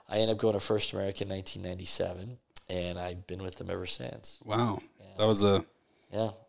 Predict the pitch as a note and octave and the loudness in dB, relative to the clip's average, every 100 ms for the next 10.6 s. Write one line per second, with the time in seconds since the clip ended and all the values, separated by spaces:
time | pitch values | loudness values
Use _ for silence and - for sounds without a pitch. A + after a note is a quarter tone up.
0 | - - - - A#2+ A2+ B2 A2+ A2+ G#2+ | -20 -6 4 10 12 12 12 12 2 6
1 | G#2+ G#2 G2+ G2 G2 G2 - - - G#2 | 10 10 10 8 10 10 8 8 8 6
2 | G2+ G2+ F#2+ - - G2 F2+ G2+ G2 F#2+ | 6 6 4 4 4 4 4 4 4 4
3 | G2 F#2 - - - _ _ _ - E3+ | 4 4 4 -2 -20 _ _ _ 8 12
4 | E3 - E3 - D#3+ - - A#3 A#3+ G3 | 12 8 0 4 4 4 8 8 8 4
5 | - D#3+ D3+ D3 D#3 - D3 B2+ - - | 4 6 6 6 4 4 4 6 4 0
6 | _ B2+ - - _ - D#3+ - C#3 A#2 | _ -8 -8 -10 _ 4 4 6 6 6
7 | G#2 B2+ A#2+ A#2 G#2+ A2 G2+ - F#2+ F2 | 6 4 4 2 2 2 2 -2 -2 -2
8 | E2+ F2 F2+ D#2+ - D#2+ - - - G2 | -4 -4 -6 -6 -6 -8 -8 -2 0 4
9 | G#2+ G#2 F#2 F2+ F2+ F2 F2 - F2 E2+ | 6 6 2 0 0 0 0 -4 -4 -4
10 | E2+ E2 - F2 E2 - | -6 -6 -2 0 -2 -8